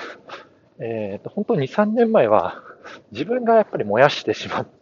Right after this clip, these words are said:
たことによって、えー、誰かに引き継ぎをするっていうケースが、あー、まあ、ほとんどというか、もう、お、それが、まあ、そういうケースしかなかったんですけども、まあ、今も結構、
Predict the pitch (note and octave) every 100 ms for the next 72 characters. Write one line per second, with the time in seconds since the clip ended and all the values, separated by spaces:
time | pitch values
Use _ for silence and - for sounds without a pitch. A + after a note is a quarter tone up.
0 | _ B2+ A#2 A2 A2+ F#2 - _ B2+ F#2+
1 | - - - - C#3 F3+ G#3+ B2 F#2 -
2 | - C3 A#2 G2 G2 - - G2+ F2 _
3 | _ B2+ F3+ F3+ F#3 G3+ C#3+ - F#2 -
4 | - - _ - A3 A2 _ _ _ -
5 | B2 A#2 G#2 G2 F#2+ E2+ - C3 C3 G3
6 | D3+ G#2+ F2+ G2+ G#2+ G#2 E2+ D#3 A#2 G2+
7 | F#2+ G2+ C3+ B2 - _ _ B2+ - -
8 | - C#3+ - - A2 A#2 G2+ C3 - G2
9 | F#2 C3 F3+ F3 G2+ - - - _ _
10 | _ _ F#3+ E3 E3+ D3+ G#2+ - - -
11 | - - - C3 - G2+ -